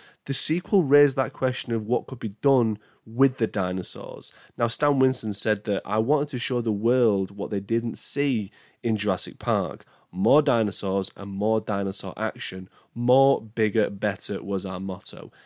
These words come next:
And us fans and audiences certainly got this, as there is never really a moment where there isn't suspense once a dinosaur is on screen.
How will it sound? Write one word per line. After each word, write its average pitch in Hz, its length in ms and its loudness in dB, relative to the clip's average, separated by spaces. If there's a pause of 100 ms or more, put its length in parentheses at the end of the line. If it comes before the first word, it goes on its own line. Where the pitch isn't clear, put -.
(160)
And 120 200 2
us 180 180 4
fans 117 460 2
and 104 100 2
audiences 104 720 0 (180)
certainly 135 640 0
got 110 220 0
this, 98 180 -4
as 107 140 -6
there 117 180 0
is 113 140 0
never 180 400 -2
really 165 300 4
a 147 80 4
moment 127 440 2
where 107 280 2 (320)
there 120 200 2
isn't 147 260 2
suspense 131 760 0
once 113 480 0
a 107 40 0
dinosaur 104 600 0
is 107 180 -4
on 110 160 -2
screen. 127 480 0